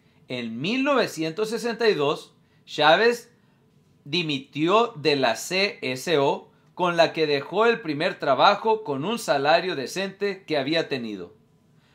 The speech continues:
Con los mil doscientos dólares que había ahorrado durante su vida, fundó la Asociación Nacional de Trabajadores del Campo con diez miembros: Chávez,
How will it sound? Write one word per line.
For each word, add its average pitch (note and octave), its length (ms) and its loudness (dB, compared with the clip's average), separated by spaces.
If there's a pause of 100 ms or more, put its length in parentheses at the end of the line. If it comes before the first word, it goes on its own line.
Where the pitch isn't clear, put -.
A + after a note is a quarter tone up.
(140)
Con C3 180 -4
los A2 200 -6
mil G#3 220 0
doscientos F#3 540 -2
dólares C#3 520 -4 (220)
que D3 120 0
había C3+ 300 2
ahorrado F#3+ 440 4
durante C#3 400 -2
su A#3 160 -8
vida, D#3+ 460 -4 (720)
fundó D#3+ 420 2
la A3+ 200 8
Asociación C#3 680 -2
Nacional D#3 460 -2
de F#3 80 -6
Trabajadores C3 760 -4
del B2 180 -6
Campo G3 540 0 (120)
con G3 260 2
diez D#3+ 280 -2
miembros: A#2+ 580 -10 (160)
Chávez, D3 580 0